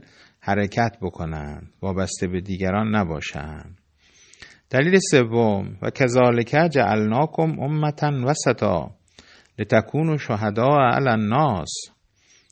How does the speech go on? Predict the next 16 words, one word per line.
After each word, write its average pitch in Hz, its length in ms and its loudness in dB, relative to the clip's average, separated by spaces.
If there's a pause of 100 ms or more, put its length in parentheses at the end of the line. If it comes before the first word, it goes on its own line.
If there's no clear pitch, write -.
(140)
و 101 60 0
یکون 113 420 2
الرسول 104 560 0
علیکم 120 580 -2
شهیدا. 87 760 -6 (1300)
اصلاً 139 320 4
ما 147 200 4
می‌خوایم 139 420 0
با 113 140 4
این 107 340 0 (680)
تغییر 104 800 2 (340)
قبله 107 760 4 (800)
یک 160 420 0 (260)
شخصیتی 117 1040 0
بدیم 156 460 -4
به 156 360 -2